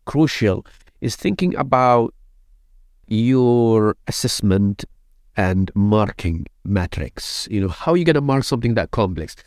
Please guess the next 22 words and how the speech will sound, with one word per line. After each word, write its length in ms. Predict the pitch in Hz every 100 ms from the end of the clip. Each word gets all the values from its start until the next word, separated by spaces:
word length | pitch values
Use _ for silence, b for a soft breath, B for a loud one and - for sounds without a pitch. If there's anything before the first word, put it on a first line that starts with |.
| B
How 100 | -
are 20 | 147
you 80 |
gonna 160 | 165 147
mark 320 | 131 127 120
something 560 | - 123 117 110 107 104
that 180 | 110 110
is 300 | 107 101 117
delivering 560 | 110 107 110 104 107 101
on 160 | 101
three 180 | 95 107
units? 320 | 101 98 87 - B
So 140 | - 131
you 180 | 135 139
need 320 | 151 175 -
to 100 | 160
move 240 | 147 147
away 680 | 139 131 147 120 98 98 113
from 720 | - - 123 117 113 110 113 - _ _ _ -
that 280 | 117 135 -
marking 500 | 131 131 - 117 107
criteria 800 | 117 104 - 147 127 98 92